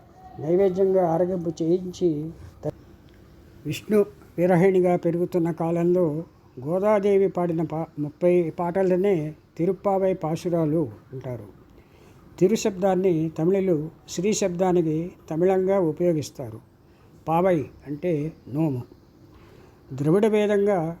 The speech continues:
తమిళులు గౌరవించే నాలాయిర ప్రబంధం, నాలుగు వేల స్తోత్రాలు గల ప్రబంధంలో ఆమె చేసిన తిరుప్పావై, నాచ్య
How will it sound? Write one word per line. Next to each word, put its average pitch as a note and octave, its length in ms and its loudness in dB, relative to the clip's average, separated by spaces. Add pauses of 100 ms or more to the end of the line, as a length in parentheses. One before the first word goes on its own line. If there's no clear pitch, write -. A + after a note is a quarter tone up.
(140)
తమిళులు G3+ 380 -2
గౌరవించే F#3 760 0 (280)
నాలాయిర F#3 640 0
ప్రబంధం, E3+ 680 0 (340)
నాలుగు E3+ 400 0
వేల E3+ 200 2
స్తోత్రాలు F#3+ 640 -2
గల F3 160 -2
ప్రబంధంలో F3+ 840 0 (560)
ఆమె E3 280 2
చేసిన G3 260 0
తిరుప్పావై, F3+ 720 0 (500)
నాచ్య G3 560 0